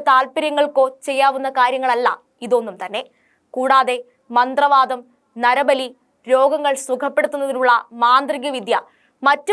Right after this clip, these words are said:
പ്രവർത്തനങ്ങൾക്ക് എന്നിവയ്ക്കെതിരെ പോരാടുന്നതിന് മഹാരാഷ്ട്ര സർക്കാർ രണ്ടായിരത്തി പതിമൂന്നിൽ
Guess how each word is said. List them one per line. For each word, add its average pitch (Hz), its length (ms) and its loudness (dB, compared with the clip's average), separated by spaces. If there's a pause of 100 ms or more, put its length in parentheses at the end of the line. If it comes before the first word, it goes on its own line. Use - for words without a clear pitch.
പ്രവർത്തനങ്ങൾക്ക് 302 760 0 (380)
എന്നിവയ്ക്കെതിരെ 285 580 0 (120)
പോരാടുന്നതിന് 262 720 0 (380)
മഹാരാഷ്ട്ര 415 560 2 (100)
സർക്കാർ 359 300 2 (240)
രണ്ടായിരത്തി 330 440 2 (120)
പതിമൂന്നിൽ 311 500 0